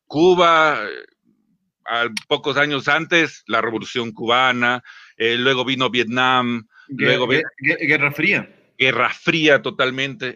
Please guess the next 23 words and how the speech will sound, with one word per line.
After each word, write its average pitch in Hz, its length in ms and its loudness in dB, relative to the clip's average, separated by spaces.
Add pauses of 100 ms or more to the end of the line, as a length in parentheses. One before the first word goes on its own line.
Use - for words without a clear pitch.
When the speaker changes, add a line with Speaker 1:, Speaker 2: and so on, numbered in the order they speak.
Speaker 1:
Entonces, 123 540 -8
el - 140 -4
reflejo 143 480 0
de 147 60 4
Mafalda 139 420 0
es - 140 -6
ese. 139 280 -4 (380)
Y 113 120 -2
obviamente 143 640 2
Quino 135 540 -4 (280)
refleja 139 800 0
el 120 200 2
mundo, 127 640 0
ah, - 80 -6 (280)
con 120 220 -4
su 110 160 -10
contexto, 120 760 -2 (280)
sin 139 280 -4
dar 160 220 2
nombres, 160 520 2
ojo. 135 400 0 (360)
Por 156 180 0
ahí, 294 380 2